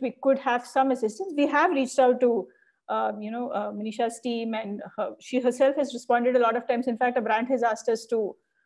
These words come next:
uh, help reach out to her so that they can get stuff clarified, and we've done that too. So from their end, it's been, um, you know, we've had a lot of, uh, conversations that way through various media, and it's really helped us kind of,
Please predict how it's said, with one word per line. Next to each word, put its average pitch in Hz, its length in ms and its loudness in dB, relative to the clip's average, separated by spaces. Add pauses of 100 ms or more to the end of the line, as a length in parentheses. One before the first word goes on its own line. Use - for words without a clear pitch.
(220)
uh, 208 300 -4
help 247 320 2
reach 233 200 -4
out 247 220 2
to 254 80 4
her 240 120 0
so 240 140 -4
that 226 160 -2
they 220 100 2
can 240 200 2
get 233 160 2
stuff 233 240 -2
clarified, 220 500 0
and 220 140 -2
we've 240 180 -2
done 214 200 0
that 233 180 -2
too. 220 160 -6 (320)
So 285 160 -2
from 277 200 2
their 247 200 4
end, 311 180 6
it's 269 180 -4
been, 277 300 2
um, 214 400 0
you 233 80 -6
know, 247 60 0
we've 233 200 -2
had 233 180 0
a 254 40 4
lot 226 200 2
of, 240 120 -6 (160)
uh, 180 280 2
conversations 247 680 2
that 240 220 4
way 233 260 6 (680)
through 262 180 2
various 247 420 4
media, 254 360 2
and 285 360 0
it's 262 240 0
really 277 240 8
helped 240 260 0
us 247 320 -2
kind 233 240 -2
of, 220 100 -4